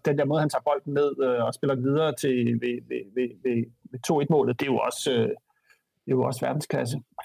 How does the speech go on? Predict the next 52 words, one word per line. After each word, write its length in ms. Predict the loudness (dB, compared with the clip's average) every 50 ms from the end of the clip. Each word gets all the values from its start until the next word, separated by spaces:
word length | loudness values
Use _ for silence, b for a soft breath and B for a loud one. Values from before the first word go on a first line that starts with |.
| -14
verdensklasse 420 | -16 -16 -16 -14 -12 -12 -12 -12 -12 -12
måske 200 | -14 -10 -6 -4
ikke, 140 | -2 0
men 80 | 0 0
det 160 | 2 2 2
er 60 | 4
virkelig, 340 | 4 4 2 2 2 0 2
virkelig 260 | 2 0 0 -2 -2
godt. 200 | -2 -2 -4 -4 _ _ _ -6 -2
Øh, 200 | 0 0 2 2
høj 160 | 0 0 -2 -2 -2
klasse 260 | -2 -2 0 0 0
i 40 | -2
hvert 160 | -2 -2 -4
fald, 120 | -6 -6 -4
vil 80 | -4 -6
jeg 60 | -6
så 80 | -4 -4
gå 140 | -4 -4 -4
så 80 | -4
langt 140 | -6 -6 -4
til 80 | -4 -4
at 80 | -2
sige. 180 | 0 0 0 0 B B B B B B B B B B B B B _ -2
Men, 280 | 0 2 2 2 2 0
men, 160 | 0 0 0 0
men, 100 | -2 -2 _ -2 0
og 80 | 0
jeg 120 | 0 0 0
tror 160 | 0 0 0
også, 120 | 0 0
en 80 | 0 -2
af 60 | 0
grundene 240 | 0 0 0 0 0
til, 120 | 0 0
at 100 | -2 -2
vi 40 | -2 0
ser 220 | 0 0 0 0 -4 -4 2 4
Wilczek 300 | 4 4 4 0 -4 -2
starte 320 | -2 -2 -2 0 0 -2
inden, 260 | -2 -2 -2 -4 -6 _ _ _ -2
og 320 | 0 0 2 2 2 2
vi 160 | 2 2 2 4
også 180 | 2 2 0 0 -2
har 120 | -4 0 2
Vind, 140 | 0 0 0 -2 -2 0
sjovt 160 | 0 0 2
nok 140 | 0 -4 -2
starten 320 | 0 0 -2 0 0 0
inden, 240 | 0 0 0 -4 -8 _ _ _ _ _ _ _ _ 0 2
det 120 | 4 4
er 160 | 4 2 2